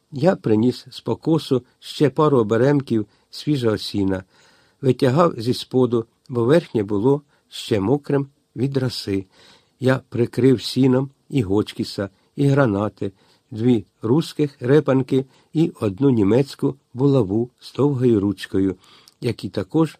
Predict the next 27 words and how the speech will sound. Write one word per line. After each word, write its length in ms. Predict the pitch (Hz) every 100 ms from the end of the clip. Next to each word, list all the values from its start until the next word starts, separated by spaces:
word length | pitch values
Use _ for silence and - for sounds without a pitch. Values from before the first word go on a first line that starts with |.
| -
були 340 | 107 110 107
на 120 | 98
місці 520 | 95 120 160 - 151 - - _ -
у 180 | 143 165
солідолі, 720 | - - 139 110 98 98 95 - _ _ _
а 160 | 131
потім 440 | 131 185 190 104 95 _ _ _ _
намастив 680 | 120 113 113 - - 180 165 -
і 80 | 95
собі 460 | - 95 120 147 - -
ліжко, 560 | 98 98 - - 92 - _ _
щоб 280 | - 110 107
не 120 | 113
так 280 | - 135 -
кортіло 480 | 117 98 135 120 110
їсти, 500 | 107 170 - 160 - _ _
то 200 | - 135 127
вирішив 540 | 127 165 165 - 135
заснути, 640 | 110 104 - 113 139 139 135 _ _ _
якщо 380 | 98 101 - 147
зможу. 540 | 131 98 98 90 113 - _ _ _ _ _ _ _ _ _ _ _
Порівняно 640 | 147 147 190 180 165 151 -
з 200 | - -
тим, 300 | 170 175 120 - _ _ -
як 280 | 143 165 -
часто 440 | - 180 165 -
доводилося 840 | 131 131 139 147 120 117 - 110